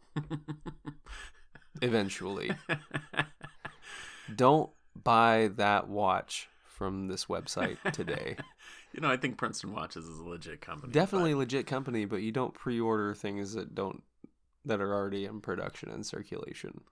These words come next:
Speaker 1: So this is one of their Recraft watches, huh?
Speaker 2: It is. And I got excited about square cased watches after having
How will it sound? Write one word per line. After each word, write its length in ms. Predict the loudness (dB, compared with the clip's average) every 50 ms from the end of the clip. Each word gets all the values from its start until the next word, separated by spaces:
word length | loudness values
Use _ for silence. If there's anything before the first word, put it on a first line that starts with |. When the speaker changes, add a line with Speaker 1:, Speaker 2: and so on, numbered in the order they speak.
| _ _
Speaker 1:
So 140 | -12 -8 -6
this 160 | -4 -4 -4
is 140 | -4 -2 0
one 160 | 0 2 0
of 100 | 0 0
their 300 | 0 0 0 0 0 -2
Recraft 480 | -2 -4 -4 -6 -8 -10 -10 -10 -12 -12 -14
watches, 340 | -16 -16 -18 -16 -14 -14 -14
huh? 80 | -14 -14 -16 -14 _
Speaker 2:
It 120 | -6 -4 -4
is. 500 | -4 -4 -4 -4 -6 -6 -6 -6 -8 -12 _ _ -8
And 340 | -6 -4 -4 -4 -6 -8 -12 _ _ _ _ _ _ -4
I 100 | -2 -2
got 160 | 0 0 -2
excited 460 | -2 0 0 0 0 0 0 0 0
about 380 | 0 2 2 2 2 0 -2 -6 _ -18 -14 -10
square 320 | -10 -4 0 0 0 2
cased 380 | 0 -2 -2 -2 -2 -2 -4 -2
watches 760 | -2 -2 -2 -2 -6 -6 -6 -6 -4 -4 -4 -4 -4 -6 -10 -16 -12 _ -2
after 580 | -2 -2 -2 -2 -4 -2 0 0 0 -2 -4 -2
having 460 | 0 0 0 0 0 -2 -4 -6 -10